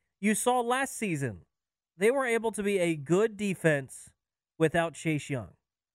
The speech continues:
They're able to go out there and still make plays because you've still got three first-rounders on the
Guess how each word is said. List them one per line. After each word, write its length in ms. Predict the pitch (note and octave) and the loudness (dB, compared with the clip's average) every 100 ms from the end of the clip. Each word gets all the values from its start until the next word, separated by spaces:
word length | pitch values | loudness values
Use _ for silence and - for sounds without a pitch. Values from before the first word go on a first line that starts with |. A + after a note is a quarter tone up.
| _ _ _ | _ _ _
They're 160 | F3+ A#3+ | 0 2
able 220 | C#4+ D4 | 2 0
to 80 | C4+ | 2
go 160 | A3+ G#3 | 2 4
out 200 | F3+ F3+ | 0 2
there 220 | E3+ D#3+ | 0 0
and 100 | D3 | -4
still 280 | - F3 E3+ | -2 0 2
make 260 | D#3+ G3 | 0 -2
plays 420 | - E3 C3+ C3 | 0 0 0 -4
because 560 | - D#3+ E3+ D3 C3 - _ _ | -4 -2 0 0 -4 -12 _ _
you've 160 | C#3 D3 | -4 -4
still 280 | - G3+ G#3 | 0 2 2
got 200 | A3 E3 | 0 -4
three 280 | F3+ G3+ G3 | -2 -2 0
first-rounders 800 | F#3+ E3+ - D#3 D3+ C#3+ D3+ D3+ | -2 -2 0 0 0 -2 -2 -2
on 100 | C#3+ | -2
the 160 | C#3+ | -4